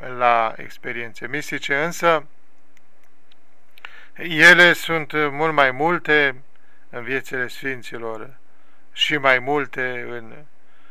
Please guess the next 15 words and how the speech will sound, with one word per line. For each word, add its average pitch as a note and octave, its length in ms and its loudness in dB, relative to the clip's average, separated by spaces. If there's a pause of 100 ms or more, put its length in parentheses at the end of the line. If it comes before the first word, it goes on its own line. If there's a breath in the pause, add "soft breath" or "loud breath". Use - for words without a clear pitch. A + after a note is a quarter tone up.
(140 soft breath)
experiența B2 800 -4
bisericii A2 1000 -6
de A2 140 -8
zi G#2+ 180 -10
cu - 140 -10
zi, A2+ 400 -10 (720 soft breath)
experiențele C#3+ 1040 2
vederii C#3 400 4
lui D3 100 4
Dumnezeu C#3 540 0
sunt D#3+ 280 -2
curente D#3+ 640 6
la A#2+ 120 2
oamenii A2+ 380 -2
duhovnicești, A2+ 800 -6